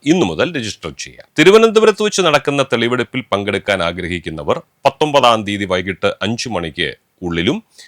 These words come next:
മറ്റിടങ്ങളിൽ പങ്കെടുക്കാൻ ആഗ്രഹിക്കുന്നവർ ഇരുപത്തിനാലാം തീയതി വൈകിട്ട് അഞ്ചു മണിക്കുള്ളിലുമായി രജിസ്ട്രേഷൻ നടപടികൾ പൂർത്തിയാക്കിയിരിക്കണം. ഓൺലൈനായി നടത്തിയ തെളിവെടുപ്പ് ഒരിക്കലും പര്യാപ്തമല്ലെന്ന് കോടതി തന്നെ നിരീക്ഷിച്ച്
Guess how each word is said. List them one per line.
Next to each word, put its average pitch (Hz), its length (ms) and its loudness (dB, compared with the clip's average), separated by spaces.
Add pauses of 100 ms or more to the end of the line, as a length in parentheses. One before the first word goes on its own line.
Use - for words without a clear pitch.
(180)
മറ്റിടങ്ങളിൽ 175 580 4
പങ്കെടുക്കാൻ 151 460 2
ആഗ്രഹിക്കുന്നവർ 135 560 0 (100)
ഇരുപത്തിനാലാം 143 880 0
തീയതി 175 260 -2
വൈകിട്ട് 113 320 -2
അഞ്ചു 98 220 -8
മണിക്കുള്ളിലുമായി 87 680 -6
രജിസ്ട്രേഷൻ 92 680 -6
നടപടികൾ 82 420 -10 (100)
പൂർത്തിയാക്കിയിരിക്കണം. 78 760 -6 (280)
ഓൺലൈനായി 131 540 4
നടത്തിയ 127 360 0
തെളിവെടുപ്പ് 120 500 -2 (140)
ഒരിക്കലും 135 480 -2
പര്യാപ്തമല്ലെന്ന് 120 880 0
കോടതി 127 440 2
തന്നെ 120 240 0
നിരീക്ഷിച്ച് 107 480 -6